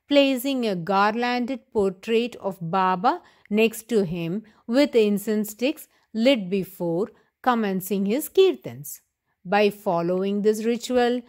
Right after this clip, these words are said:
Baba was not only made a witness of the incidences,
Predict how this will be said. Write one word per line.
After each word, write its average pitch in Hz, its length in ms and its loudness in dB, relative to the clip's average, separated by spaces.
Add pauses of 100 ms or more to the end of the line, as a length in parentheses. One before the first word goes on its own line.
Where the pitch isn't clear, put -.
(240)
Baba 240 800 2
was 247 260 0
not 214 400 0
only 302 300 0
made 233 340 0
a 185 60 -2
witness 220 580 -2
of 277 160 -8
the 226 80 -2
incidences, 185 1040 -2